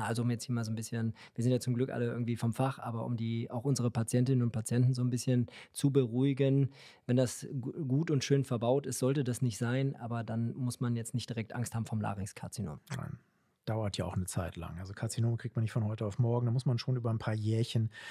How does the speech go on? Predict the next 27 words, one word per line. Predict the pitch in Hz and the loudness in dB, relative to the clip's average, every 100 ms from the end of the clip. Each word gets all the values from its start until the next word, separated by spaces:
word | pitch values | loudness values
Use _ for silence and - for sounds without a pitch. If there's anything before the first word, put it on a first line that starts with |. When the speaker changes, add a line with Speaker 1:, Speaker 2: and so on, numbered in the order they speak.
| - | -12
Speaker 2:
sozusagen | - 110 127 107 113 113 | -6 -2 0 2 2 2
die | 110 | 0
Tumorgenese | 107 123 117 110 110 113 113 113 | 2 4 4 2 2 2 0 0
dann | 110 107 | 0 0
halt | 110 | 0
auch | 107 107 | -2 0
anstochern. | 139 - 113 - 113 151 - - - - - | 0 2 0 0 -2 -2 -6 -18 -16 -16 -4
Und | 113 | -2
das | 107 | 0
ist | 117 | 0
ja | 113 | 0
auch | 113 | 2
meistens | 107 104 107 | 0 0 0
der | 110 | -2
Fall. | - 110 107 | 0 0 0
Rauchen | 107 98 98 | -2 -4 -4
ist | 104 | -2
ja | 113 | 0
meist | 101 98 - | -2 -2 -4
eine | 110 | -4
Sache, | 104 | -2
die | 104 | -2
man | 104 | 0
über | 101 101 | 0 -2
mehrere | 104 104 101 | 0 0 -2
Jahre | 104 98 98 | -2 -2 -4
betreibt. | 104 - 120 123 95 - - | -6 -2 0 0 -2 -8 -16